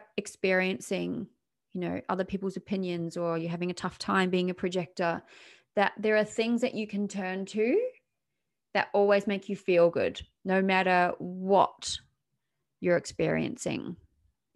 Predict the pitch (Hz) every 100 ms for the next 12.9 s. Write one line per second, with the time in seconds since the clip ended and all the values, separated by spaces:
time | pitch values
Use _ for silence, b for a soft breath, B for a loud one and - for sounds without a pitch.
0 | _ _ _ _ _ _ _ _ b b
1 | b b - 196 202 185 185 180 170 170
2 | - 175 170 175 - 175 165 160 160 185
3 | 170 165 170 170 175 - - 185 175 175
4 | 170 - 165 - - 180 - 175 - 175
5 | _ 190 - - _ b b b b b
6 | b 240 247 254 247 240 233 247 214 214
7 | 220 214 208 208 208 202 202 208 _ _
8 | _ _ _ - 208 220 208 196 196 -
9 | 202 196 - 208 196 180 233 453 - _
10 | _ _ - 190 180 180 - 185 180 185
11 | - 202 - 208 196 196 - b b -
12 | 254 254 - 233 220 196 440 - -